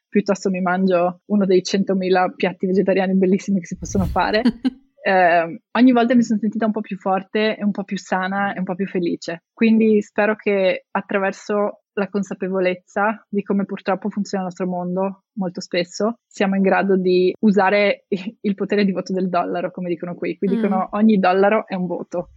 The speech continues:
Speaker 1: Ed è
Speaker 2: <laughs>
Speaker 1: verissimo. Se tu, se tu premi un sistema aumentando la domanda di qualcosa, eh, stai, stai dando potere. E quindi premiate i salamifici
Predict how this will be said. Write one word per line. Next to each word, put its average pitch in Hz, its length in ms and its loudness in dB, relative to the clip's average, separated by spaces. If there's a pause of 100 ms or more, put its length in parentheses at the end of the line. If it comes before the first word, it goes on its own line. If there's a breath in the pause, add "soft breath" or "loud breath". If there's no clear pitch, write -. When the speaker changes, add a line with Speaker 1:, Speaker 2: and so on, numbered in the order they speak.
Speaker 1:
Ed 254 260 0
è 208 80 4
Speaker 2:
<laughs> - 0 -
Speaker 1:
verissimo. 180 600 -2
Se 196 140 -4
tu, 214 380 4
se 208 140 -4
tu 240 180 2
premi 214 560 2 (220)
un 214 80 -4
sistema 202 720 -2 (200)
aumentando 196 500 0
la 190 80 2
domanda 185 320 -2
di 190 80 -2
qualcosa, 190 760 -4
eh, 185 300 0
stai, 190 480 0 (280 loud breath)
stai - 140 -2
dando 190 220 0
potere. - 520 -8
E 185 140 -8
quindi 202 760 4
premiate 208 1040 -2
i 220 100 -2
salamifici 196 800 2